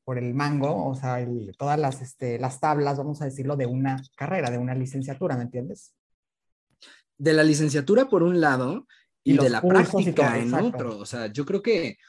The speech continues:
Speaker 2: hay mucha gente que me de-, que me decía, "Es que yo no estudié actuación, pero la vida me puso en el escenario desde muy chico y aprendí". Ok, aprendiste en las tablas, pero no, tu primera obra seguramente no fue pa-, de premio, ¿no? Este,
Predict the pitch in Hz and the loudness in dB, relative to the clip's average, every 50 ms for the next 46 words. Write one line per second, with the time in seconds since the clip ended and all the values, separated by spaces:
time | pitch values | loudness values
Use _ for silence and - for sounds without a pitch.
0 | _ _ _ - - 160 190 214 208 240 233 220 202 208 202 190 160 131 120 117 | _ _ _ -8 -2 0 0 2 0 0 -2 -2 -2 -2 -2 -2 -2 -2 -2 -4
1 | 120 117 - - - 131 123 120 117 110 - - 151 143 123 113 107 113 120 117 | -6 -8 -10 -10 -8 -6 -4 -4 -6 -6 -4 -2 -2 -2 -2 -4 -8 -10 -10 -10
2 | 139 135 135 170 180 202 202 196 202 - 143 151 165 165 - - - - - - | -10 -8 -6 -4 -2 0 -2 -2 -2 0 0 0 0 0 -2 -6 -8 -6 -2 -2
3 | 175 185 190 180 135 104 - _ _ _ _ _ _ _ - 139 135 131 127 127 | 0 2 2 2 0 -2 -6 _ _ _ _ _ _ _ 0 0 2 4 4 2
4 | 127 123 123 131 156 170 190 190 175 143 131 170 160 151 175 165 156 143 139 131 | 2 0 0 0 0 0 0 -2 -2 -4 -4 -4 -4 -2 -2 -2 0 0 -2 -2
5 | 131 123 127 139 139 139 151 156 156 135 120 120 120 127 139 139 - - 147 139 | -4 -6 -6 -4 -4 -4 -4 -4 -4 -6 -6 -6 -6 -6 -6 -6 -6 -8 -8 -4
6 | 170 175 165 135 131 120 120 127 156 190 170 - - 135 - 247 247 175 139 - | -2 -2 -2 -2 -4 -6 -6 -6 -6 -6 -8 -8 -8 -2 0 2 2 2 0 -2
7 | 131 - 135 131 135 170 - - 220 175 135 - - 185 214 202 139 107 92 92 | -6 -6 -4 -2 -2 -2 -2 -2 -2 -2 -2 -4 -4 -2 -2 -2 -2 -4 -6 -8
8 | - - _ - - _ - _ _ _ - 139 143 143 151 147 151 156 165 170 | -14 -18 _ -20 -20 _ -20 _ _ _ 0 2 4 4 6 4 4 4 4 2
9 | 190 202 - 123 127 - - - 135 135 123 131 131 135 151 160 160 156 151 156 | 2 0 -2 -4 -12 -10 -6 -6 -4 -2 0 0 2 2 2 4 4 4 4 4
10 | 175 175 - 143 123 127 127 123 127 131 135 131 165 175 156 139 131 - - 120 | 2 2 0 0 0 0 0 0 0 -2 0 -2 -2 0 0 -2 -4 -4 -6 -8
11 | 113 - - 101 92 90 85 - - 147 214 233 185 147 107 85 _ _ 101 110 | -8 -8 -10 -12 -10 -10 -10 -6 0 2 2 2 2 0 -2 -4 _ _ -10 -8
12 | 151 214 - _ _ _ _ _ _ _ - 110 113 113 110 110 - - - 117 | -8 -8 -10 _ _ _ _ _ _ _ -14 -10 -8 -8 -8 -10 -12 -10 -6 -2
13 | 113 117 113 113 104 104 _ | -2 0 0 -2 -4 -6 _